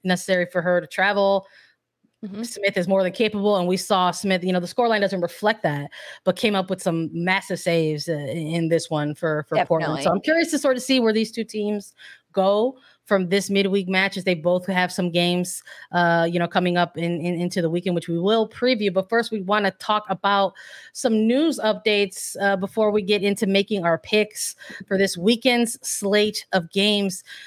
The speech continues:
Speaker 1: The Washington Spirit, uh, give an update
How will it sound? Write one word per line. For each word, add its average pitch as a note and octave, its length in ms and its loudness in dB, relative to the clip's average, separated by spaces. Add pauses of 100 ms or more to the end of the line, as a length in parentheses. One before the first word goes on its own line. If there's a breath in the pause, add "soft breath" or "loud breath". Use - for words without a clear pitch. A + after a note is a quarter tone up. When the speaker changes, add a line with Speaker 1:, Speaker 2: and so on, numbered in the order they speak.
(140 loud breath)
Speaker 1:
The G3+ 100 0
Washington B3+ 1000 0
Spirit, B3 640 0 (380 soft breath)
uh, G3 160 2
give G3+ 180 0
an G#3+ 180 0
update G#3 460 0